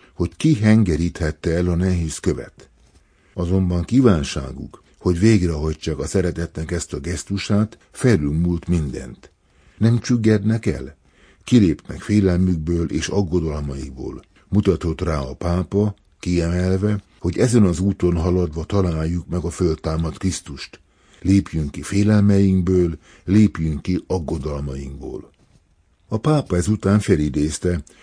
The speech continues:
az evangéliumi szakasz egyes jeleneteit. Az asszonyok megérkeznek,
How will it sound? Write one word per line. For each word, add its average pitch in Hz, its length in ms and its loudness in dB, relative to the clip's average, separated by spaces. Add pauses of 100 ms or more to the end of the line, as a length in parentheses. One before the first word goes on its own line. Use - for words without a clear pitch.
(120)
az 95 180 -2
evangéliumi 85 640 2
szakasz 87 420 -2
egyes 82 420 -4
jeleneteit. 69 920 -6 (520)
Az 90 160 -2
asszonyok 98 520 -2
megérkeznek, 95 1000 0